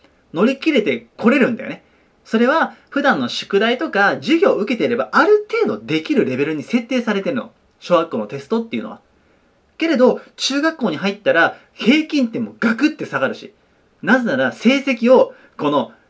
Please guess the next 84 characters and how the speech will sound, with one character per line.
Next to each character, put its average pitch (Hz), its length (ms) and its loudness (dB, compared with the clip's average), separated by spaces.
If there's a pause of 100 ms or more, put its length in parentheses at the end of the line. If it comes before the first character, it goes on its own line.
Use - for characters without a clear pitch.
よ 202 180 4
く 160 80 -4
で 139 100 4
き 175 120 -4
ま 208 100 2
し 202 60 -6
た 143 100 0
と - 80 -8
か、 - 160 -12
そ 220 120 2
う 247 40 6
い 254 80 4
う 208 60 2
段 220 200 4
階 220 160 2
で 208 60 -2
は 131 80 -2
な 120 120 -2
く - 60 -18
て、 135 280 -4
五 151 160 2
段 247 220 4
階 269 200 4
評 302 220 -2
価 - 80 0
で 220 80 -2
し 277 180 -4
っ - 80 -8
か 320 140 0
り 190 100 -2
つ - 80 -12
け 208 80 2
な 156 60 0
き - 20 0
ゃ 120 40 -4
い - 20 -4
け 120 80 -2
な 120 80 0
い 113 40 -2
か 107 60 -8
ら、 110 240 -2 (360)
先 233 180 4
生 262 120 2
も 151 60 -2
平 196 160 2
均 214 120 0
で 139 60 -2
五 139 140 2
十 220 120 0
点 277 140 -4
ぐ 285 40 2
ら - 60 6
い 139 60 0
ま 104 60 -4
で - 0 -
落 127 120 -6
と 311 100 -2
す - 140 -2
ん 123 40 -4
だ 113 60 -6
よ 120 60 -6
ね、 135 80 -6
ち - 60 -16
ゃ 110 60 -6
ん 107 40 -8
と。 - 100 -12
そ - 160 -2
う 208 60 6
い - 20 4
う 220 40 0
テ 247 120 2
ス 240 60 -12
ト 110 100 -10
を 143 100 -10
作 - 220 -4
っ - 40 2
て 214 120 -10
く - 100 -10
る 110 60 -10
か 101 100 -12
ら。 - 140 -14 (720)
だ 220 120 0
か 208 60 0
ら、 190 180 0